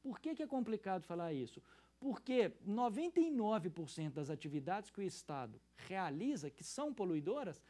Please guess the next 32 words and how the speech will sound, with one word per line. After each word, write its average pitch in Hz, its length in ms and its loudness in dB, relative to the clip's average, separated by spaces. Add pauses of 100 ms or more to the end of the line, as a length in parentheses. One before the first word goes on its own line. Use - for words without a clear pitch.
(180)
são 202 160 -8
atividades, 180 600 -2
o 151 60 -4
quê? 262 220 0 (460)
Permitidas 240 1000 0
pelo 160 240 2
direito 143 400 -2
internacional. 127 760 -6 (460)
O - 40 -8
direito 233 300 6
internacional 226 920 2 (120)
não 247 240 4
proíbe 294 600 8
instalação 185 600 2
de 165 80 0
usina 165 280 0
nuclear. 156 580 0 (320)
O 151 40 -8
direito 240 340 4
internacional 233 680 2
não 294 200 4
proíbe 311 600 8
plantio 202 480 2
de 160 120 0
transgênicos. 156 800 -2
O - 300 -20
direito 233 300 6
internacional 233 600 2
não 302 180 2
proíbe 320 540 8
atividade 185 520 4
industrial. 202 640 2